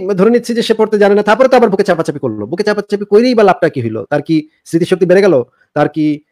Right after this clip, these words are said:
আহ, এখন কি সে প-, পড়তে পারলো? ঘটনাটা, এই গল্পটা তো একটা ঘাপলাজনক ঘ-, গল্প। এই গল্পের ভিতরে তো আমি কোনো আহ, ইয়া দেখতে পাচ্ছি না,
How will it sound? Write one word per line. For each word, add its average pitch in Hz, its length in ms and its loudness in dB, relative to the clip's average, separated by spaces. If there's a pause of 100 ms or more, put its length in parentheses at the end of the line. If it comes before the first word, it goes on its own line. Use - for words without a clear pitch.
(160)
আহ, 135 280 -2
এখন 151 180 -2
কি 175 160 0
সে 175 120 0
প-, 160 160 -6
পড়তে 185 220 -2
পারলো? 190 400 2 (360)
ঘটনাটা, 202 400 2
এই 247 260 -2
গল্পটা 196 420 -2
তো 220 100 -6
একটা 214 140 -6
ঘাপলাজনক 202 500 -2
ঘ-, 127 280 -10
গল্প। 113 220 -6 (160)
এই 185 80 2
গল্পের 190 300 0
ভিতরে 190 200 -2
তো 190 60 -2
আমি 190 120 0
কোনো 190 180 4 (460)
আহ, 151 200 2
ইয়া 175 200 6
দেখতে 175 220 2
পাচ্ছি 127 220 -6
না, 110 220 -8